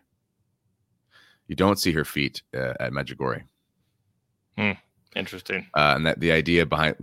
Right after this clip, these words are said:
Speaker 1: behind that is that, um, well, there's only certain things. Sa-, Satan can't mimic everything, and he can't hide his cloven feet.
Speaker 2: Hmm.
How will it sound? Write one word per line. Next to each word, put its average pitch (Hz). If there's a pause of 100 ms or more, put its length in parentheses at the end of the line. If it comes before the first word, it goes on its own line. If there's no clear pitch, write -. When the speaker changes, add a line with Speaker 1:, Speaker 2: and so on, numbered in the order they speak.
(180)
Speaker 1:
behind 73
that 69
is 65
that, 64
um, 62 (1300)
well, 71 (100)
there's 76
only 78
certain 69
things. 71
Sa-, 69 (100)
Satan 90
can't 87 (400)
mimic 76
everything, 65
and 73
he 67
can't 71
hide 71
his 67
cloven 65
feet. 64 (680)
Speaker 2:
Hmm. 135